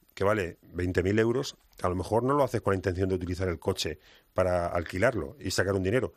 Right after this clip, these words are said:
pero ya te has quedado con el coche que vale veinte mil euros. En este caso en concreto, ella presuntamente se apropia de un software que vale ciento cincuenta mil.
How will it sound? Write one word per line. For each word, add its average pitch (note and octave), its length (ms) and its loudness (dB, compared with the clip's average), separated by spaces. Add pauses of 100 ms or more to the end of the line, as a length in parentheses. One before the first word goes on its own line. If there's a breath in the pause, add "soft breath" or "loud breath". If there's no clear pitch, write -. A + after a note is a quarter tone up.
(140)
pero F2 140 0
ya F#2+ 80 0
te F#2 80 2
has B2 60 -8
quedado F#2+ 240 4
con F#2 120 0
el E2 120 -4
coche F#2+ 240 -2
que D#2+ 40 -4
vale F2 140 0
veinte E2+ 220 -4
mil D#2+ 100 -2
euros. A2 300 -2 (240 soft breath)
En G2 60 0
este G#2 180 -2
caso C3 180 2
en A#2+ 60 0
concreto, B2 520 0 (680 loud breath)
ella A#2 340 0 (160)
presuntamente A#2 580 0
se G#2 120 0
apropia G#2 340 2
de G2+ 80 -2
un A#2 60 0
software B2+ 380 0
que G2+ 120 0
vale A2+ 180 2
ciento A#2 300 -2
cincuenta E2 400 -4
mil. C#2+ 160 -8